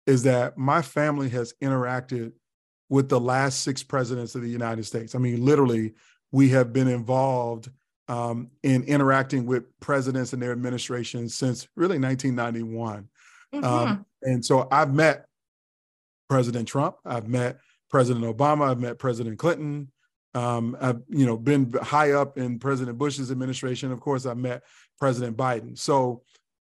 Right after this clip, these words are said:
Speaker 1: uh, I'm a historian. My bachelor's degree is in history. And so I really do study the history of what makes great leaders great during their times.
Speaker 2: Mm-hmm.
Speaker 1: And where I am today after hearing this news, we, we've used the word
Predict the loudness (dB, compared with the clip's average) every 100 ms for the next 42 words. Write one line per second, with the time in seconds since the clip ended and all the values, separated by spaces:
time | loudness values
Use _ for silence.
0 | -6 -6 -2 -2 0 0 0 -2 0 0
1 | -2 -6 -4 -4 0 0 0 -6 -6 -4
2 | -4 -4 -6 -6 -6 -6 -12 -16 -10 0
3 | 4 4 2 -6 _ _ _ _ 0 2
4 | 4 2 0 -4 -4 -6 -2 -2 -2 -4
5 | -6 -6 -6 -4 -4 -4 -4 -4 -6 -8
6 | -14 -16 _ -8 0 2 2 0 0 0
7 | -4 -4 -4 -4 -4 -4 -4 -4 -6 -8
8 | -10 -16 -20 _ _ _ _ -2 4 6
9 | 6 2 -2 -8 0 6 6 6 4 2
10 | 0 -2 0 -2 -4 -2 0 0 -2 -6
11 | -6 -4 -4 -4 -4 -4 -4 -4 -2 -6
12 | -10 -16 -20 -12 -2 0 0 -2 -10 _
13 | _ 0 2 4 2 2 2 2 2 4
14 | 6 6 2 -4